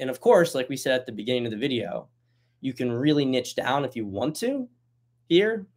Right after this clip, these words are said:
because there's obviously different modalities to meet women within these two philosophies. And the two can and arguably should be blended. I'm not saying do one or the other,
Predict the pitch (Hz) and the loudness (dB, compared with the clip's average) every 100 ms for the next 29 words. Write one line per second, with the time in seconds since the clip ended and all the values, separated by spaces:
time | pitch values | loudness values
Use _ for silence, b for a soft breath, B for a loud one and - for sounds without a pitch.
0 | _ _ _ _ _ _ - 143 143 127 | _ _ _ _ _ _ -2 2 4 4
1 | 123 117 - 135 131 123 120 117 123 117 | 4 0 4 6 6 2 -4 -4 -2 0
2 | 120 - 123 117 104 - 120 120 131 123 | -2 -2 0 0 -2 2 2 2 0 -2
3 | - 113 117 113 110 113 123 113 113 110 | -6 -4 -2 -2 -2 -2 -2 -2 -4 -6
4 | 104 - 113 - - 113 - 127 139 147 | -6 -8 -8 -6 -6 -8 -6 -4 -2 -2
5 | - 139 139 - 202 - 170 156 131 123 | -2 -2 -2 0 0 4 8 8 6 2
6 | 123 120 - 127 127 123 113 113 131 110 | 0 -2 0 0 2 -2 -2 -2 -4 -4
7 | 110 123 170 127 - - _ _ _ _ | 0 6 6 6 -2 -14 _ _ _ _
8 | _ - 139 - 123 117 113 120 110 110 | _ -4 -4 2 2 2 0 0 0 0
9 | 107 104 107 110 90 | -2 -2 0 0 -2